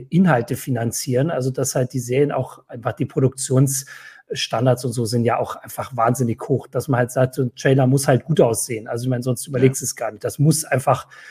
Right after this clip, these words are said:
Speaker 1: also eine
Speaker 2: Genau.
Speaker 1: Fantasy-Welt muss halt einfach nach Fantasy aussehen und das kann halt nicht mehr so sein wie vielleicht vor zwanzig Jahren auf, ähm, deutsch-kanadischen Serienproduktionen. Ähm, <laughs> ich überleg gerade, welche ich da meine, aber ich kenne irgendwie ein paar.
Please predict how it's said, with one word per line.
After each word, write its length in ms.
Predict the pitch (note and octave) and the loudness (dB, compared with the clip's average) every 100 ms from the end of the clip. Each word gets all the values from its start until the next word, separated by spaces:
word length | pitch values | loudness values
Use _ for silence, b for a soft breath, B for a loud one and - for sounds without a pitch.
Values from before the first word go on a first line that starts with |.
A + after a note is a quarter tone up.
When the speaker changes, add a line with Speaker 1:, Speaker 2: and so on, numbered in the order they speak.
| B B _ | B B _
Speaker 1:
also 200 | - C3+ | 0 4
eine 120 | C#3+ | 6
Speaker 2:
Genau. 140 | C3+ D#3 | 6 4
Speaker 1:
Fantasy-Welt 580 | E3 C#3+ C#3+ C3+ C#3 C#3+ | 2 0 4 4 4 2
muss 180 | D#3 D#3 | 2 2
halt 180 | C3+ | 2
einfach 460 | C3+ B2 C3 - - _ _ _ _ _ | 0 2 2 0 -12 _ _ _ _ _
nach 180 | - C3+ | -4 -4
Fantasy 440 | - C3+ C3+ A#2 B2+ | 0 0 0 -2 -2
aussehen 460 | A#2 A#2+ D3+ D3 | -2 -2 0 0
und 140 | C3+ C3 | 0 -4
das 220 | C3 - | -4 -2
kann 180 | C3+ C3 | 2 2
halt 160 | B2+ | 0
nicht 160 | C#3 C#3 | -4 -2
mehr 140 | B2+ B2 | -2 0
so 140 | B2+ | -2
sein 300 | B2+ B2 B2 | 0 -2 -2
wie 100 | B2 | -6
vielleicht 420 | - A#2+ A#2 - | -8 -8 -8 -8
vor 160 | C3 A#2+ | -10 -10
zwanzig 480 | - B2 B2 B2 - | -8 -10 -10 -12 -6
Jahren 260 | B2 C3 | -2 -2
auf, 260 | - C3 - B2+ | -4 -12 -16 -14
ähm, 180 | A#2+ - B B B B B B - | -14 -16 B B B B B B 4
deutsch-kanadischen 920 | C#3 C3+ - D3 C3 C#3 C#3 - C#3 A#2 | 6 6 2 2 4 4 4 2 2 4
Serienproduktionen. 1120 | C3 C#3+ C#3 - A#2+ - - B2 A#2+ D#3 B B B B | 6 6 2 0 0 -2 -6 -2 0 0 B B B B
Ähm, 640 | D3 C#3+ C3+ C#3 C#3 C#3 C3+ B B B B B _ - | 4 8 8 6 4 2 -4 B B B B B _ -16
<laughs> 200 | G#3+ - | -14 -12
ich 100 | - | -4
überleg 320 | C3+ C3+ C3+ | 0 2 2
gerade, 320 | C3+ A#2+ A#2 A#2 | 2 0 0 4
welche 240 | C3 C3+ | 2 2
ich 100 | - | -2
da 140 | B2+ | -2
meine, 340 | A2 A2 C#3+ A2+ | 0 0 0 0
aber 160 | A2+ | -4
ich 180 | A#2 - | -8 -8
kenne 240 | - A#2+ A2+ | -6 -6 -6
irgendwie 340 | C3 A2+ A2+ | -8 -10 -14
ein 100 | - | -16
paar. 300 | - A#2+ | -10 -8